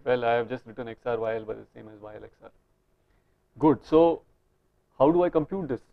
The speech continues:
Well, from this product, I just subtract these two to get this. So call this, uh, Z. Okay. Now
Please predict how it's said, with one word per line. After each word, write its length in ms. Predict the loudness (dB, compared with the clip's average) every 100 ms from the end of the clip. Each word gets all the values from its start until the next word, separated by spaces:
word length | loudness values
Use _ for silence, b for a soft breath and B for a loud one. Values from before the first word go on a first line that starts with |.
| -4
Well, 240 | -2 -2 0
from 220 | -2 4
this 340 | 6 6 4 _ _ _ _ _
product, 420 | 0 6 6 6 _ _ _ _ _
I 100 | -4
just 220 | 0 0
subtract 540 | -2 0 6 6 6 -4 _
these 240 | -8 -8 -6
two 120 | -10 -10 _ _ _ _ _ _ _ _ _ _ _ _ _ _ _ _
to 80 | -6
get 260 | -2 -2 -4
this. 120 | -14 _ _ _ _ _ _ _ _ _ _
So 80 | -4
call 260 | 2 2
this, 160 | 2 -4 _ _ _ _
uh, 240 | -2 -2 -2 -8 _ _ _ _ _ _ _ _ _ _ _ _ _ _ _ _ -4
Z. 200 | -2 -2 -4 _ _ _ _ _ _ _ _ _ -16
Okay. 200 | -10 -12 _ _ _ _
Now 340 | 0 2 2